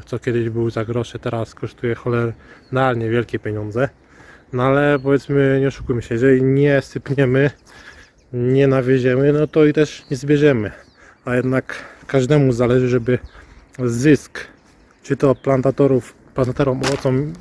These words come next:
owoców miękkich, czy to rolnikom, tak jak mój brat na przykład, który ma hodowlę bydła, jak i również uprawę zbóż, zależy jak największym plonie z hektara. No nic.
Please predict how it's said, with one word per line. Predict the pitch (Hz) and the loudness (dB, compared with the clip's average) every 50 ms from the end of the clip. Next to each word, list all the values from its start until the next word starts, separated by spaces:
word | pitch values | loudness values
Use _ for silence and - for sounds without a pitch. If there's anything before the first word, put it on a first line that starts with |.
| - 143 | -8 -4
owoców | 139 127 147 143 - 135 - - | -2 0 0 0 -2 -6 -10 -8
miękkich, | 139 131 123 123 - 127 151 147 - - - - - - - - - - - - - - - - - | -6 -4 -4 -4 -4 -4 -4 -6 -8 -12 -20 -16 -12 -12 -12 -10 -12 -12 -14 -14 -16 -16 -16 -14 -8
czy | - - 160 151 | -2 0 0 2
to | - 156 143 139 127 - - - - | 4 4 4 4 4 2 -4 -10 -6
rolnikom, | 147 135 139 139 139 139 135 117 - 120 110 110 107 - - - - | -2 0 2 2 4 2 2 0 0 -2 -2 -2 -4 -6 -8 -10 -6
tak | 135 131 | -6 -4
jak | 123 - | -4 -2
mój | 131 127 120 | -2 -2 0
brat | 117 131 123 | 0 0 0
na | 123 120 | -2 -4
przykład, | 113 - - 117 - 120 110 | -4 -4 -4 -4 -2 -2 -4
który | - - 139 123 127 120 - - - - - - - - - - - | -2 0 2 2 2 2 0 -4 -12 -20 -20 -20 -20 -20 -14 -6 -4
ma | 135 110 | -2 -2
hodowlę | 123 131 120 135 117 127 123 120 117 117 - - - - - - | 0 0 0 0 2 2 2 2 0 0 -4 -8 -18 -20 -14 -6
bydła, | 120 120 135 120 135 120 120 113 | -2 0 2 2 4 2 2 2
jak | 117 117 - - - | 2 0 -2 -4 -4
i | 123 117 113 117 - - - - - - - - - - - - - | -2 0 0 -2 -2 -6 -10 -20 -20 -20 -20 -20 -20 -20 -12 -4 0
również | 143 131 135 139 131 - - 156 | 2 2 4 2 2 0 -2 -4
uprawę | 143 - - 127 131 127 123 107 113 117 113 107 - - - - - - 139 120 | -6 -4 -2 -2 0 0 0 0 0 0 0 0 -2 -6 -10 -20 -14 -10 -8 -8
zbóż, | 107 104 110 113 135 147 160 - - - - - - - - - - - - - - | -6 -4 0 2 4 4 4 2 -2 -10 -18 -20 -20 -20 -20 -20 -20 -20 -20 -18 -12
zależy | 117 110 139 139 147 143 143 151 151 | -6 -2 0 2 2 4 4 4 4
jak | 147 147 - - | 4 2 0 0
największym | 151 143 139 123 127 135 139 139 - - - 139 135 131 131 117 - - - - - - - | 0 0 0 0 0 -2 -2 -2 -4 -4 -2 0 2 2 0 0 -2 -8 -18 -20 -20 -12 -4
plonie | - 127 127 127 127 131 127 127 127 123 | 0 2 2 2 2 2 2 0 0 -2
z | - - | -4 -6
hektara. | - - 120 - - 123 110 104 110 123 135 - - - - - - - - - - - - - - - - - - - - - - - - - - - - - | -8 -8 -10 -6 -4 -4 -2 0 0 -2 -2 -4 -8 -14 -20 -20 -20 -20 -20 -20 -20 -18 -16 -16 -14 -14 -16 -18 -18 -16 -14 -14 -14 -16 -20 -20 -18 -16 -8 -4
No | 143 143 147 | -2 0 2
nic. | 143 127 101 - - - - - - - | 2 2 2 -2 -6 -12 -18 -18 -20 -20